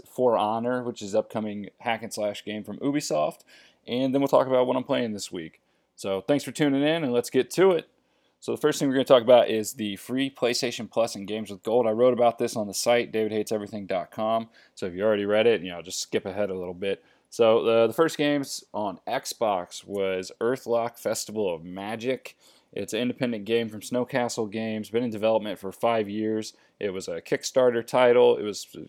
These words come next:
coming, it's coming to P S four and Wii U as well. Right now it's just out on Xbox One. Um, I haven't had a chance to play this one yet. Frankly, I'm really just not that interested in it. It's a turn-based R P G,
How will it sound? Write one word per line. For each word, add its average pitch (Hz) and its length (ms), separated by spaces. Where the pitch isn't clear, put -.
coming, 127 280
it's 107 160
coming 160 160
to 127 80
P 139 100
S 117 160
four 110 240
and 95 120
Wii 107 200
U 104 160
as 92 100
well. 104 300
Right 110 160
now 104 140
it's - 120
just - 220
out 95 160
on 95 300
Xbox 87 420
One. 87 200
Um, 92 320
I 165 100
haven't 131 140
had 104 120
a 87 40
chance 98 200
to - 80
play 101 200
this 101 200
one 101 180
yet. 98 320
Frankly, 135 340
I'm 120 180
really 107 220
just 92 180
not 87 220
that 82 160
interested 90 500
in 90 100
it. 92 60
It's 92 140
a 98 40
turn-based 131 520
R 110 120
P 107 160
G, 101 420